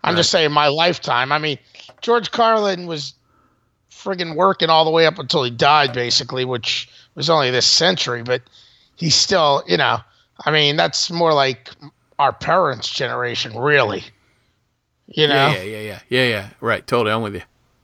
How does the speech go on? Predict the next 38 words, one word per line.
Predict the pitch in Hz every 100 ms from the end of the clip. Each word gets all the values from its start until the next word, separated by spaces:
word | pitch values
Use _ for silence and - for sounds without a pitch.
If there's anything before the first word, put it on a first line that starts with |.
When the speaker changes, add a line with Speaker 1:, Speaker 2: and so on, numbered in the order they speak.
| _ _ _ _
Speaker 1:
Yeah, | 180 175 139 139
whereas | 170 175 160
Chris | - 254 220 -
Rock | 208 208 190 -
came, | - 175 170 160 156
uh, | 147 143 143 - _ - - _
you | -
know, | 196 165
he, | 165 214 175 _ _ _ _ _ _ _ _ _
he | 226 240 226 214 214 _ _ _ _ _ _ _ _ _
came | - 208 196
onto | 185 180 160
the | 165
scene | 147 - 165 156
the | 143
late | 160 170
eighties, | 165 170 170 170 165 156 -
you | 190
know, | 165 156
and | 135
burst | 160 160 156 -
onto | 160 160 170
it | 147
in | 131
the | 123
nineties | 135 147 147 143 139
'cause | 147
he's | 151 147
a |
guy | 147 143
who | 139
was | 117
born | 147 143
in |
the | 139
sixties. | - 151 - - 143 - - - -
You | 185
know, | 180